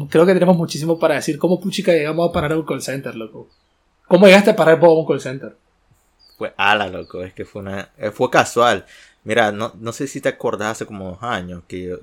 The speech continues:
Speaker 2: que no estábamos trabajando. Yo por joder te digo, "Loco, vamos a aplicar un call center", o "Yo quiero aplicar, acompáñame". El chiste es que yo había ido primero solo y me batearon, obviamente, porque no sabía hablar
Speaker 1: <laughs>
Speaker 2: inglés. <laughs> O no lo había practicado.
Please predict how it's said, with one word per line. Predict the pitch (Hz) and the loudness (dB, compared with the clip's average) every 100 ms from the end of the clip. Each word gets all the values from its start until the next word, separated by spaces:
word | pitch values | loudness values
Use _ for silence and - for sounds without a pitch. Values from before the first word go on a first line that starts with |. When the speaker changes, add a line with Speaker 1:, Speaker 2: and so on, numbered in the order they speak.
| _ | _
Speaker 2:
que | 92 | -12
no | 90 | -12
estábamos | - 95 98 95 | -8 -6 -6 -10
trabajando. | - 92 90 107 92 90 - _ - | -10 -8 -6 -6 -6 -12 -18 _ -12
Yo | 95 | -6
por | 107 107 | -4 -2
joder | 113 110 110 | 0 0 -2
te | 107 | -4
digo, | 101 101 98 90 85 _ - _ - | -2 -2 -2 -6 -10 _ -20 _ -8
"Loco, | 110 98 | -8 -6
vamos | 85 90 92 | -10 -10 -6
a | 101 - - | -8 -8 -16
aplicar | 101 104 98 | -12 -8 -8
un | 95 | -6
call | 92 | -10
center", | 87 123 120 95 | -8 -8 -6 -2
o | 98 | -2
"Yo | 104 | -2
quiero | - 139 | 0 0
aplicar, | 113 107 101 107 | 0 -2 -2 -2
acompáñame". | 95 98 95 113 120 92 92 _ - - _ | -4 -8 -8 -4 -4 -6 -12 _ -20 -20 _
El | 104 | -10
chiste | - 120 135 | -10 -10 -6
es | |
que | 135 | -4
yo | 117 | 0
había | 120 120 | 0 2
ido | 117 117 113 | 0 0 -2
primero | 113 104 101 104 98 | -2 -8 -4 -2 -4
solo | - 117 117 131 123 | -6 0 0 2 -2
y | 92 90 | -4 -6
me | 92 | -6
batearon, | 92 82 76 92 87 | -6 -8 -10 -10 -10
obviamente, | 87 87 95 104 95 | -10 -10 -8 -8 -8
porque | 87 78 78 80 90 | -12 -14 -16 -16 -20
no | 90 90 | -14 -12
sabía | - 87 | -8 -8
hablar | 87 82 | -4 -6
Speaker 1:
<laughs> | 87 | -2
Speaker 2:
inglés. | 98 113 95 - | -2 -2 -6 -12
<laughs> | - - - 185 - - _ _ | -18 -18 -18 -18 -18 -20 _ _
O | 107 | -4
no | 110 107 | 0 2
lo | |
había | 113 107 | 2 2
practicado. | 110 98 101 - 117 98 90 | -2 -4 -6 -2 0 0 -2